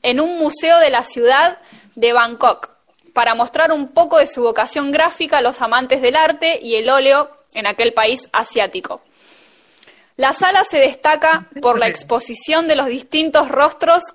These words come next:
que decoran las paredes, y es que, lejos de ser personas aleatorias o modelos desconocidos, se tratan ni más, ni más ni menos de cincuenta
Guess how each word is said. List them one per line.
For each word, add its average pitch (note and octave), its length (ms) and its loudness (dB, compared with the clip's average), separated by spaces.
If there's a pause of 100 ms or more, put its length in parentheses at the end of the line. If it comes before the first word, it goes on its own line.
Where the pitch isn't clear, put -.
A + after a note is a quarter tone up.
que A#3+ 140 2
decoran C4+ 420 2
las B3+ 140 -2
paredes, C#4+ 680 2 (760)
y B3+ 180 -4
es D4+ 120 -2
que, - 420 0
lejos B3+ 420 -2
de A3+ 100 -4
ser B3 280 -2
personas A#3+ 580 -4
aleatorias A#3 640 0
o G3 40 -8
modelos G#3+ 340 -2
desconocidos, C#4 800 0 (500)
se B3+ 180 0
tratan B3 560 -2 (160)
ni A3 200 -12
más, A#3 380 -2 (1700)
ni G#3+ 180 -14
más A3 160 -6
ni A3+ 100 -14
menos B3+ 380 0
de A3+ 160 2
cincuenta C4+ 760 -2